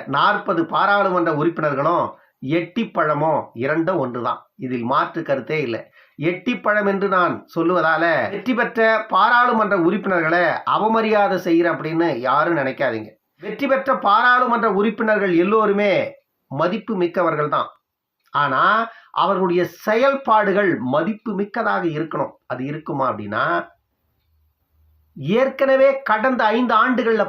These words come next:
பார்த்துமே. புதிதாக இருந்தால் நாம ஐந்து மாதம் காத்திருக்கலாம்,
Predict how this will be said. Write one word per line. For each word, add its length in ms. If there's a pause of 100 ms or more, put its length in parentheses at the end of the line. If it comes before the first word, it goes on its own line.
பார்த்துமே. 720 (1600)
புதிதாக 500 (120)
இருந்தால் 460
நாம 300 (540)
ஐந்து 280
மாதம் 340
காத்திருக்கலாம், 680